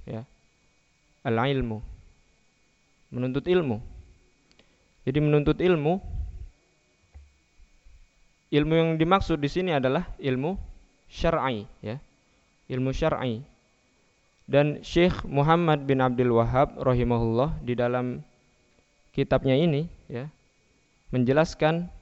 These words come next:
ilmu yang beliau akan bahas di sini, yaitu wa huwa ma'rifatullah. Ma'rifatullah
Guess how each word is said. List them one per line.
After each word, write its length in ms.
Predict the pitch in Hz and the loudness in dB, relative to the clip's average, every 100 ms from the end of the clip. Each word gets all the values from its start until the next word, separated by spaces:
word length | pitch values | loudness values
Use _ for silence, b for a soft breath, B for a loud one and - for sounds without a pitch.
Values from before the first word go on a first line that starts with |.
| _ _ 156 | _ _ 0
ilmu 320 | 156 156 170 | 0 2 2
yang 320 | 175 185 190 - - | 2 0 -6 -14 -14
beliau 480 | 135 139 170 175 | -2 2 4 6
akan 320 | 143 151 175 190 - - | 4 2 -2 -2 -12 -10
bahas 400 | 123 131 175 - | 0 4 4 2
di 80 | 131 | -8
sini, 280 | 131 123 117 | -6 -6 -8
yaitu 400 | 123 123 123 185 - b b b b b b _ - | -2 -2 0 -4 -6 b b b b b b _ 0
wa 160 | 143 | 4
huwa 480 | 147 147 151 175 196 - | 6 8 8 6 4 -2
ma'rifatullah. 1300 | 151 151 156 147 147 - 139 139 139 131 135 143 123 - - - - - _ _ _ _ _ - | 2 6 6 6 2 2 2 2 0 2 6 6 4 -4 -8 -14 -18 -20 _ _ _ _ _ -4
Ma'rifatullah 1040 | 131 143 143 139 127 - 127 120 139 175 | 0 2 2 4 4 4 2 6 4 4